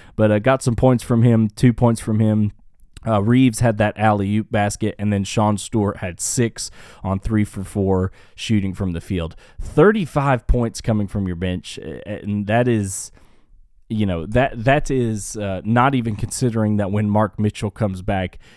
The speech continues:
you have some of those guys who were in the starting lineup are gonna be moving to the bench. Uh, uh,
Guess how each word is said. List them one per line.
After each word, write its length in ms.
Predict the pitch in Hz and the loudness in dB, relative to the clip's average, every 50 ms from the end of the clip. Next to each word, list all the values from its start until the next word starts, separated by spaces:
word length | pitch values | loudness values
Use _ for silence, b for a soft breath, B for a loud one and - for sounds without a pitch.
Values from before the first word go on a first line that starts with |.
| b | b
you 120 | b 110 107 | b 2 2
have 140 | 101 98 | 2 0
some 240 | - - - 131 123 | -2 -2 2 2 2
of 80 | 127 113 | 4 4
those 180 | 107 101 95 | 2 0 0
guys 280 | 95 113 101 98 95 - | 0 0 0 0 0 -2
who 100 | - 104 | -2 -2
were 100 | 95 101 | -2 -2
in 100 | 98 92 | -2 -2
the 60 | 87 | -4
starting 420 | 85 - - 113 104 101 101 98 95 | -6 -4 -2 0 0 0 -2 -2 -4
lineup 340 | 95 92 90 87 87 - | -4 -4 -4 -6 -6 -6
are 80 | 98 90 | -6 -4
gonna 160 | 95 95 95 | -4 -4 -4
be 100 | 87 90 | -4 -4
moving 400 | 85 87 101 110 110 98 101 95 90 | -2 0 2 2 2 2 0 -2 -4
to 120 | - 107 | -6 -8
the 80 | 87 85 | -10 -8
bench. 400 | 82 87 85 82 - - - - - b b b b b b b b | -8 -6 -8 -8 -8 -12 -16 -18 -20 b b b b b b b b
Uh, 240 | 95 92 92 92 92 - - | -4 -2 -2 -2 -2 -4 -8
uh, 100 | 95 | -12